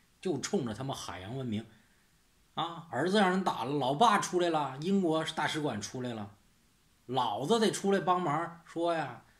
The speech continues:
那加拿大是不是是自己下的崽儿嘛，英联邦的。所以这个事儿大家听懂没有？为什么现在啊，英国跳这么欢？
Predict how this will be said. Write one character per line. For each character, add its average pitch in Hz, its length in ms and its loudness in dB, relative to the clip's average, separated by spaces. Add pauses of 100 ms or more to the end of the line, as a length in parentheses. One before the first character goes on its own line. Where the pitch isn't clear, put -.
(140)
那 143 100 -12
加 151 220 -2
拿 160 140 2
大 156 280 4
是 120 140 -12
不 123 60 -6
是 123 180 -6 (420)
是 - 160 -10
自 - 140 -8
己 110 100 -4
下 139 220 -2
的 123 80 -6
崽 107 120 -6
儿 - 220 -12
嘛， 92 200 -14 (100)
英 117 140 -10
联 117 180 -8
邦 101 240 -4
的。 98 80 -8 (1400)
所 196 140 0
以 - 40 2
这 202 160 2
个 170 80 2
事 175 100 0
儿 175 40 0
大 160 120 0
家 156 100 2
听 175 200 -4
懂 120 160 -2
没 95 120 -6
有？ 92 60 -12 (200)
为 147 160 -2
什 113 80 -4
么 113 140 -4
现 113 180 -6
在 107 240 -6 (140)
啊， 113 200 -8 (180)
英 185 260 0
国 127 120 -2
跳 120 220 -4
这 101 60 -4
么 92 120 -8
欢？ - 240 -16